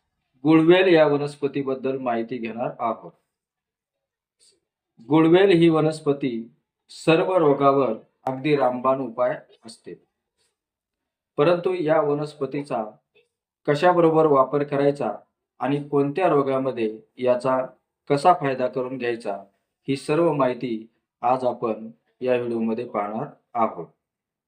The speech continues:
गुळवेल ही वनस्पती अनेक रोगांचा नाश करते. हे सत्व शक्तिवर्धक आहे. गुळवेल हे एक पाचक टॉनिक आहे. ही वनस्पती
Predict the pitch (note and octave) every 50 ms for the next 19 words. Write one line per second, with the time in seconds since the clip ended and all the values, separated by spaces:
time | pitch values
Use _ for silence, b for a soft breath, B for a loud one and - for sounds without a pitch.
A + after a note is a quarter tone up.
0 | _ _ _ _ _ _ _ _ _ _ _ _ _ _ _ B2+ C#3+ D#3+ E3 E3
1 | E3 F3+ F#3+ G3+ G3 F3 F3 F3 D#3+ D#3 D#3 D3+ D3 C#3+ D3 - C#3 C3 C3 D3
2 | C3 A#2 A2 A2 - _ _ _ _ _ _ _ _ _ _ C3+ D3 F3+ G#3 G#3
3 | G3+ F3 D#3+ D3 D3 D3 D3 D3 D3 D3+ C#3+ C3+ B2+ B2+ B2+ - _ B2+ A2 -
4 | - - E2+ - _ _ _ _ _ _ _ _ _ _ _ _ _ _ _ _
5 | _ _ _ _ _ _ _ _ _ _ _ _ _ _ _ _ _ _ _ _
6 | _ _ _ _ _ - D#3 D#3+ D#3 D#3 C#3+ - - D3 C3+ B2 A2+ A2+ - -
7 | - - - C#3 C#3 - - E3+ D#3+ D#3 D3 C#3+ C#3+ D3+ D3 C#3+ C#3 C#3 C#3 C#3
8 | C#3 C#3+ D3+ _ _ _ _ _ _ _ _ _ _ _ _ _ _ _ _ C3+
9 | B2+ C#3 C#3+ C#3+ D3 D#3+ D#3+ C#3+ B2 B2+ C3 - - _ _ _ _ C#3 B2+ C#3
10 | C#3 C3+ C3+ C#3 C#3 C#3 C#3 - - _ _ _ _ _ _ _ _ _ _ -
11 | B2 B2 B2+ - - F3+ F3 - E3+ - D3+ C3 B2+ C#3 C#3+ C#3 D3 C3 B2+ C3
12 | C3 B2+ B2+ - _ _ _ - D#3+ F3+ F3 D#3+ D3+ D3 D3 C#3+ - - D3 C#3
13 | - D3 B2 A2+ A2+ A#2+ -